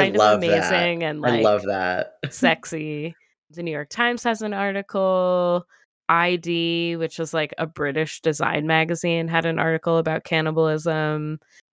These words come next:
Speaker 1: New Yorker had a thing about Yellow Jackets where they said, "The cannibalism is the least interesting thing about it," which I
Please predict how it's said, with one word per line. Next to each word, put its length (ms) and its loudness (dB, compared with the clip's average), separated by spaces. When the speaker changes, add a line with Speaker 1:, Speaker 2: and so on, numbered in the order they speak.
Speaker 1:
New 120 -2
Yorker 720 0
had 260 -2
a 260 0
thing 300 -6
about 460 -2
Yellow 360 0
Jackets 640 -2
where 160 0
they 180 -2
said, 640 -2
"The 140 2
cannibalism 880 2
is 140 -4
the 120 -2
least 520 -4
interesting 680 -4
thing 320 -4
about 320 -6
it," 180 -10
which 180 -8
I 260 -4